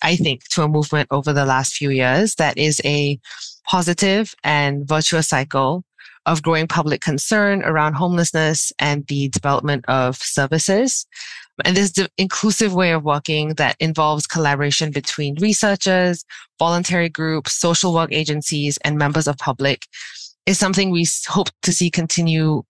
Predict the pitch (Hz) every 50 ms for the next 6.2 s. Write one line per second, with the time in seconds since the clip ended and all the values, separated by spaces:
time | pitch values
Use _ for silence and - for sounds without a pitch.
0 | _ - - 170 151 - 139 143 147 143 151 160 196 247 269 - - - - -
1 | - _ - - - 165 151 151 147 151 151 147 151 160 160 - 151 147 143 -
2 | - - - - 143 131 135 156 190 196 _ _ _ _ _ - - 160 160 151
3 | 175 160 - 175 160 151 151 156 156 151 151 139 - - _ _ _ _ - -
4 | 175 185 170 151 160 147 143 - - - - 156 151 156 160 - 156 156 151 139
5 | 131 139 - - 123 127 - - 151 143 - 143 139 147 151 - - 165 151 143
6 | 143 139 - -